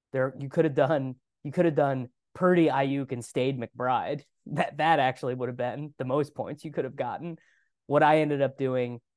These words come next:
was Lamar down to Purdy, uh, Zay Flowers to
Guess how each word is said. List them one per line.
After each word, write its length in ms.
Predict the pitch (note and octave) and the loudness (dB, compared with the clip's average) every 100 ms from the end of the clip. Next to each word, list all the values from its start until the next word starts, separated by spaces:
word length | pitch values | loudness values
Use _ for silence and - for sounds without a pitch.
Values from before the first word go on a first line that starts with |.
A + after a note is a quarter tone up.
| - | -8
was 560 | B2+ B2 A#2 A2+ - _ _ B2 | 0 2 2 -2 -10 _ _ -6
Lamar 500 | B2 B2 D3 D3+ D#3 | -2 0 2 2 0
down 240 | C#3 C#3 | -2 -2
to 80 | C3+ | -4
Purdy, 540 | - B2 A#2+ A2 G#2+ _ _ _ _ _ _ _ _ | -4 -4 -4 -6 -8 _ _ _ _ _ _ _ _
uh, 380 | B2+ A#2+ A2 A2 C3 | -2 0 0 -4 -6
Zay 280 | A#2+ C#3+ | -4 -4
Flowers 640 | C#3 C3 B2+ B2+ B2+ A#2 - - | 0 2 4 2 0 -6 -14 -14
to 540 | - B2 A#2 A2+ A2+ | -6 -2 -2 -2 -4